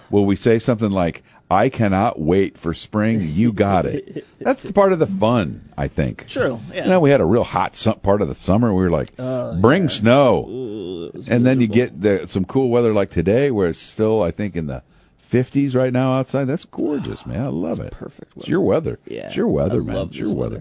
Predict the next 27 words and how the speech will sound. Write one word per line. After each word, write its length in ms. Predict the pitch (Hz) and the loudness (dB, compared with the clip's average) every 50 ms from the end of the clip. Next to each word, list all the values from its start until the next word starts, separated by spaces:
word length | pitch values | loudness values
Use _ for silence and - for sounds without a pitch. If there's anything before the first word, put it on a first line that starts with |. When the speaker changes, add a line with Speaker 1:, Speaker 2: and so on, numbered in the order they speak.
| - - | -12 -16
Speaker 1:
weather. 140 | - - - | -18 -18 -18
Speaker 2:
Yeah. 60 | - - - - - _ | -18 -18 -20 -20 -6 _
Speaker 1:
What 180 | - 151 156 180 | 4 4 6 6
I 120 | 214 240 | 6 6
like 180 | 202 170 131 117 | 6 6 6 6
about 160 | 110 110 104 | 4 4 4
this 160 | 120 123 123 | 2 2 4
weather 280 | 110 98 87 85 80 78 | 4 4 4 4 4 2
is, 200 | 76 71 67 69 | 2 0 -2 -2
like, 260 | 58 55 - - - | -4 -4 -6 -8 -8
uh, 380 | 58 50 50 52 52 50 50 - _ - - | -6 -6 -6 -6 -6 -6 -8 -10 _ -16 -14
uh, 140 | - 57 53 - - | -12 -12 -12 -8 -2
pumpkins. 520 | - 95 104 107 - 147 151 - - - _ _ _ _ _ _ _ | 0 0 2 2 2 0 -2 -2 -8 -16 _ _ _ _ _ _ _
Speaker 2:
Pumpkins. 320 | - 120 98 - - 80 | -12 -12 -10 -8 -4 0
Speaker 1:
And 80 | 78 80 | 2 2
I, 60 | 90 104 | 4 2
I 240 | 104 - 87 85 87 | 2 2 2 2 4
like 220 | 87 95 90 76 | 4 2 0 -2
to 60 | - | -2
call 140 | - 95 95 | 0 0 0
it 80 | - - | 0 0
pumpkin. 340 | - 69 67 - 85 101 117 - - | -2 -4 -2 -2 -4 -6 -6 -8 -10
Speaker 2:
Pumpkin. 320 | - - - - - 170 - _ _ _ _ - | -10 -10 -10 -12 -16 -18 -20 _ _ _ _ -2
Speaker 1:
I 60 | 82 | 0
like 200 | 73 - - _ | 0 0 -2 _
pumpkins. 520 | - 87 87 92 110 147 160 156 - - - | 0 0 0 2 0 -2 -2 -4 -6 -12 -14
Speaker 2:
Mm-hmm. 220 | - - - 226 | -12 -10 -10 -10